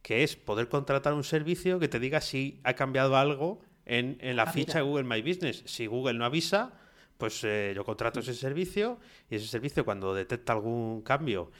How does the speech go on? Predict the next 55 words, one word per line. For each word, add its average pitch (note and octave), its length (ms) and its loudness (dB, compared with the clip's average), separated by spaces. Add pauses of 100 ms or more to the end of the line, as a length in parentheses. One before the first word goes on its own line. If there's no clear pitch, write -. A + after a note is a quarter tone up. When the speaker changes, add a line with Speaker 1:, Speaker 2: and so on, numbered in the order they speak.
(160)
Speaker 1:
en F#2+ 220 -6
esa G2+ 600 0
ficha, C#3+ 340 -4
que F#2 80 -8
al E2 60 -10
final, F#2 320 -8
pues, - 160 -14
está - 180 -8
abierta F2+ 640 0 (240)
al, F#2 580 0
al F#2 160 -4
público C3 400 -4
y G#2+ 40 -4
tal, F3 220 -2
pues, - 320 -12
eh, F2 540 -6
oye, B2 420 -6
eh, F#2+ 340 -6
oye, C#3+ 160 -6
mira D3 240 -2
que, C3 220 -2
que - 80 -8
ha C3 60 -2
cambiado, A#2 440 0 (160)
y F2+ 220 -14
ya G2+ 80 -6
está, A#2+ 320 -6 (100)
¿no? C3 120 -10
Pues - 180 -20
podría G2+ 220 -2
ser - 120 -6
un, G2+ 80 -6
un G2+ 120 -8
negocio. G#2+ 260 -2
Speaker 2:
Siempre C4+ 400 4
que A#3 80 6
hay A#3 60 10
un A3 80 6
problema, C4 640 4
siempre G3+ 300 2
que F#3 80 2
hay F3+ 40 2
un E3+ 40 -4
problema, A#3+ 640 -2
hay G3 180 6
un F#3+ 80 8
negocio D#3 300 0
detrás. - 460 -6
O C3+ 40 -4
sea B2+ 160 -2
que A#2+ 300 2
muy D#3 160 6
bien E3+ 140 8
traído. F#3 360 6 (200)
Fíjate A3 400 4